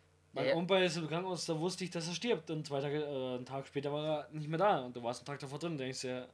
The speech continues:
Speaker 1: scheiße.
Speaker 2: Ja, nee, also wie gesagt, sowas kenn ich auch, aber das ist ja auch wieder was ganz anderes. Also
Speaker 1: Ja, natürlich, wenn's
Speaker 2: das
Speaker 1: um
Speaker 2: sind
Speaker 1: dich
Speaker 2: zwei
Speaker 1: selber geht,
Speaker 2: verschiedene
Speaker 1: das ist was
Speaker 2: Situationen.
Speaker 1: anderes.
Speaker 2: Ähm,
Speaker 1: Ich weiß nicht, ich glaub, ich wär mich selber nicht so traurig aus wie einem anderen Menschen.
Speaker 2: Keine Ahnung,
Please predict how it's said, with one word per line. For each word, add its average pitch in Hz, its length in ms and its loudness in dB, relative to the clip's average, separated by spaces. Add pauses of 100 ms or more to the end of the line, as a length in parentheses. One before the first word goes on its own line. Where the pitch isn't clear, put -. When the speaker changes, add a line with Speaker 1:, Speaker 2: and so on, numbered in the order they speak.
(100)
Speaker 1:
scheiße. 180 520 2
Speaker 2:
Ja, 135 120 4
nee, 143 240 0
also 127 160 -6 (100)
wie 131 100 -10
gesagt, 131 220 -2
sowas 131 220 0
kenn 131 140 -2
ich 120 120 -2
auch, 131 140 8
aber 117 180 0 (520)
das 117 120 -12
ist 120 60 -6
ja 117 180 6
auch 117 140 -2
wieder 127 160 -2
was 113 160 -4
ganz 113 200 -2
anderes. 113 380 -6
Also 107 140 -4
Speaker 1:
Ja, 123 80 0
natürlich, 139 360 2
wenn's 147 180 2
Speaker 2:
das 147 80 -2
Speaker 1:
um 139 60 -2
Speaker 2:
sind - 20 0
Speaker 1:
dich 147 120 0
Speaker 2:
zwei 135 100 12
Speaker 1:
selber 170 160 12
geht, 156 60 6
Speaker 2:
verschiedene 151 200 6
Speaker 1:
das 143 100 2
ist 120 120 0
was 123 140 6
Speaker 2:
Situationen. 143 280 4
Speaker 1:
anderes. - 140 -6 (600)
Speaker 2:
Ähm, 120 120 0
Speaker 1:
Ich 120 60 0
weiß 170 260 8
nicht, 131 180 -4
ich - 80 -10
glaub, 131 200 -2
ich 113 100 -8
wär 127 160 2
mich 131 220 -2
selber 131 280 4
nicht 143 160 -2
so 147 120 0
traurig 135 360 0
aus 135 160 -4
wie 135 60 -4
einem 135 100 -2
anderen 127 240 -4
Menschen. 107 400 -8 (1200)
Speaker 2:
Keine 110 140 -10
Ahnung, 127 260 0